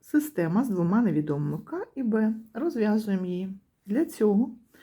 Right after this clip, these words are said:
запишемо в зручному вигляді. Це три к додати b дорівнює мінус чотири.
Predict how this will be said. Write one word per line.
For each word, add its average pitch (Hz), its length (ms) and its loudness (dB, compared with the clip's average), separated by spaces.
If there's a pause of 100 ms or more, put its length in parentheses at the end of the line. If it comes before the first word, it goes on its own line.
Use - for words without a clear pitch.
(400)
запишемо 190 640 0
в 160 40 -4
зручному 175 680 -2
вигляді. 156 640 0 (580)
Це 156 260 0
три 170 300 -2
к 160 600 -2 (380)
додати 151 720 -2
b 147 480 -2 (360)
дорівнює 156 560 -2
мінус 131 360 -4
чотири. 131 680 -6